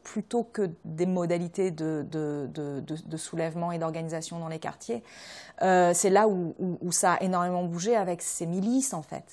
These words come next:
ces, ces forces de, de, de, de, ces groupes fascistes qui ont prêté main forte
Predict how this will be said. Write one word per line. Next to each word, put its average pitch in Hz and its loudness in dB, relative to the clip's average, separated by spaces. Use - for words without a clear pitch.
ces, 170 0
ces - -2
forces 233 4
de, 165 2
de, 160 -2
de, 147 -4
de, 135 -6
ces - -4
groupes 180 2
fascistes - 2
qui - -8
ont 175 2
prêté 285 4
main 233 6
forte - 4